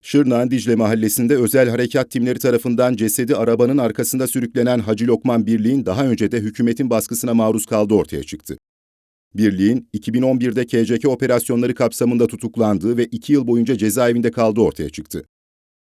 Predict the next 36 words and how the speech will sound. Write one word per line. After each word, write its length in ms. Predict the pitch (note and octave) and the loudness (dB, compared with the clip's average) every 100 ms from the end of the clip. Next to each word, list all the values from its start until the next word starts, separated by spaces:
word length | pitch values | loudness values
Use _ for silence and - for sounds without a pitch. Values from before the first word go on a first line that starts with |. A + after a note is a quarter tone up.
| _ | _
A 160 | A2 G#2+ | -2 0
K 180 | A#2 G#2 | 0 0
P 80 | |
yıllar 360 | C3+ G#2 A2+ B2 | 2 2 2 0
sonra 300 | - A2 A#2 | 0 -2 -2
"K 180 | - G#2+ | 0 0
C 140 | A#2 | 0
K 120 | A#2 | 2
operasyonları 680 | C#3+ B2+ B2 A#2+ C3 A#2+ B2 | 0 2 0 0 0 0 0
için 240 | A#2 C#3+ C#3+ | -2 -2 -2
paralelcilerin 680 | A#2+ A#2 A#2+ A#2+ A#2 C#3 | 0 2 2 0 -2 -2
işi." 200 | B2+ A#2 | -2 -4
diyerek 320 | G2 A#2 B2 - | -2 0 0 -4
kendini 340 | A2 A2 C3 | -4 -2 -2
aklamaya 380 | A#2+ - B2+ C3 | -2 -2 0 0
çalışmıştı. 640 | A2+ D#2 - D2+ - D#2+ - _ _ _ _ _ _ _ _ | 0 -4 -6 -14 -10 -12 -12 _ _ _ _ _ _ _ _
Birliğin 380 | G2+ A#2 C3+ D#3 | 0 2 4 2
tutuklanma 520 | D3 C#3+ C#3+ C#3 C#3+ | 0 -6 0 2 2
gerekçesi 520 | C#3 C3 B2 B2+ A#2 | 2 0 0 -4 -2
ise 160 | B2+ - | -2 -2
iki 240 | - - | -2 -4
bin 80 | B2+ | 0
on 180 | D3 C#3+ | 2 2
bir 100 | C3 | 0
yılındaki 420 | B2+ B2 A#2+ A#2+ | -2 0 -2 -4
seçimlerde 680 | C#3 A#2+ C3 B2+ A#2+ A#2 C#3 | -4 -4 -2 0 0 0 2
B 160 | A2+ A#2+ | 2 2
D 120 | B2 | -2
P'nin 200 | C3 C#3+ | 0 -2
Şırnak 380 | - C3+ C3+ - | 0 -2 -2 -2
Belediye 340 | B2 B2+ C3 | -2 0 0
Başkan 260 | B2 A#2 C3+ | 0 0 -4
adayları 400 | B2 B2 C3 C3+ | 0 -2 -2 -4
tanıtım 340 | C3 B2+ C#3+ | -4 -2 -2
mitingine 420 | C3 B2+ B2+ C3 | -2 -2 -2 -2
katılmasıydı. 720 | A#2 E2+ C#2+ C#2+ - D2 D#2 | -4 -8 -10 -8 -8 -10 -12